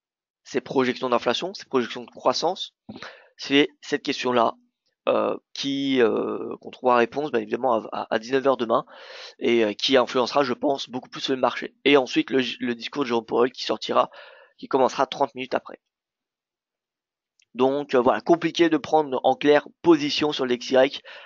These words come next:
avant, euh, la Fed. Si on a des projections qui sont revues à la hausse et un discours de Jérôme Powell qui est, euh, convaincant, euh, le D X Y rebondira probablement,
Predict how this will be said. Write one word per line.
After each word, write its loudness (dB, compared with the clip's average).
avant, 4
euh, 4
la 6
Fed. 4
Si -2
on 0
a 6
des -4
projections -4
qui -12
sont -2
revues 2
à 4
la 8
hausse 2
et -2
un -4
discours -6
de -6
Jérôme 0
Powell 2
qui -6
est, 2
euh, -4
convaincant, 2
euh, -6
le 2
D 0
X -6
Y 6
rebondira 0
probablement, 2